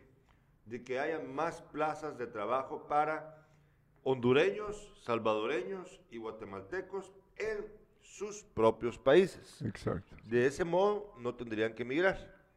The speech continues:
Speaker 1: pero con especial énfasis a la mujer. Yo creo que por eso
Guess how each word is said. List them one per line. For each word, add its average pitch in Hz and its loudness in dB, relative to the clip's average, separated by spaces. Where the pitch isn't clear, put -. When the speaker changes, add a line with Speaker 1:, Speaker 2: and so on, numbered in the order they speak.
Speaker 1:
pero 214 10
con 151 2
especial 170 0
énfasis 202 2
a 120 2
la 110 2
mujer. 101 -4
Yo 185 -6
creo 220 -4
que 185 -2
por 147 -6
eso 123 -10